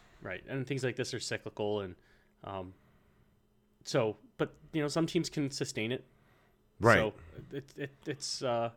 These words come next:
Speaker 1: it's possible to keep it going, but for, for this, uh, if I just wa-, if you just wanna take a snapshot to me
Speaker 2: Mm-hmm.
Speaker 1: of, of this team,
Speaker 2: Right.
Speaker 1: it, it stands out among, I'd say, a lot of, you know,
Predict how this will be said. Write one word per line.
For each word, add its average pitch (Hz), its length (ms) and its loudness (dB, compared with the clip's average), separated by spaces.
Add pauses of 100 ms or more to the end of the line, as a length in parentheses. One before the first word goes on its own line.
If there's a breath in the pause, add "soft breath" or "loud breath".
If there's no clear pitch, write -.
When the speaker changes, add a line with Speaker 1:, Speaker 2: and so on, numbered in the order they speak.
(460 soft breath)
Speaker 1:
it's - 120 -10
possible 127 340 0
to 120 60 -2
keep - 160 -4
it 110 60 -4
going, 123 240 0
but 113 180 -4
for, 131 100 -4
for 135 140 -4
this, 135 280 -2
uh, 127 220 -8
if 120 120 -4
I 143 100 4
just 151 160 -4
wa-, - 60 -4
if 139 140 -4
you 135 60 0
just 156 140 0
wanna 143 120 4
take 139 240 0 (140)
a 120 60 -4
snapshot 120 760 0 (200)
to 120 120 -8
me 98 280 -4 (320 soft breath)
Speaker 2:
Mm-hmm. 85 220 -2
Speaker 1:
of, 117 280 -4
of 104 300 -6
this 123 300 0
team, 131 460 -2 (1120)
Speaker 2:
Right. 78 240 2 (120)
Speaker 1:
it, 175 280 -2
it 160 160 -4
stands 143 420 0
out 120 300 4 (120)
among, 110 560 -2 (800 soft breath)
I'd 131 180 2
say, 113 220 4
a 104 100 -2
lot 117 240 0
of, 98 180 -8
you 110 80 -6
know, 90 140 -8